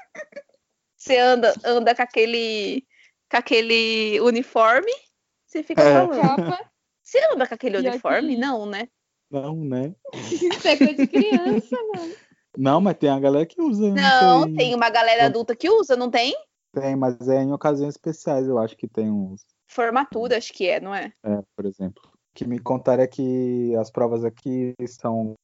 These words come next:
Speaker 2: são só no, no final do ano, né? Você faz to-, as provas de todo, todo ano.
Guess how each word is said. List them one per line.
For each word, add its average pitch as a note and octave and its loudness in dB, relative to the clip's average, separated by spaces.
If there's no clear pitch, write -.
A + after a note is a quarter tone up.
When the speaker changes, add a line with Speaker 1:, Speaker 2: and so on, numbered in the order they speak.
Speaker 2:
são A2 -8
só A2 -2
no, A#2+ -6
no A#2 -8
final A2+ -2
do A#2 -2
ano, A2+ -4
né? A2+ -6
Você - -14
faz G#2+ -2
to-, A2 0
as G2+ -4
provas G#2+ -2
de G#2 -6
todo, A#2 -4
todo A#2+ -2
ano. G2 -4